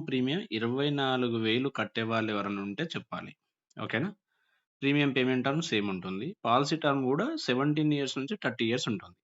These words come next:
ఫార్చ్యూన్ గ్యారంటీకి, ఆహ్, గ్రిప్‌కి డిఫరెన్స్ చూడండి. పాలసీ టర్మ్ మాత్రం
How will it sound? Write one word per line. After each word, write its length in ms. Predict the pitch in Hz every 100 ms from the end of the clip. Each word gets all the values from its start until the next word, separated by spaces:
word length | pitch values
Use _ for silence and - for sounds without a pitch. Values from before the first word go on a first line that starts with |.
| _ _ _ _ _ _ _ _ _ _ _ _
ఫార్చ్యూన్ 360 | 127 120 156 156
గ్యారంటీకి, 840 | 135 131 131 131 127 139 - 170 226 - _ _ _
ఆహ్, 160 | 117 117
గ్రిప్‌కి 480 | 107 123 - 120 190
డిఫరెన్స్ 400 | 165 120 139 127
చూడండి. 320 | 110 98 92 90
పాలసీ 340 | 110 117 127 139
టర్మ్ 280 | 139 127 123
మాత్రం 320 | 120 117